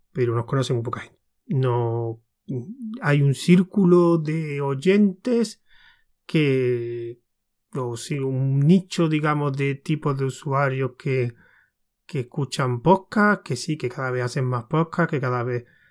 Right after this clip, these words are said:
pero al final no hay difusión. No hay,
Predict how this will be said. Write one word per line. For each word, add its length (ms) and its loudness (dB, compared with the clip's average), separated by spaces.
pero 220 0
al 100 0
final 420 0
no 200 4
hay 580 0
difusión. 640 -2
No 380 0
hay, 760 -2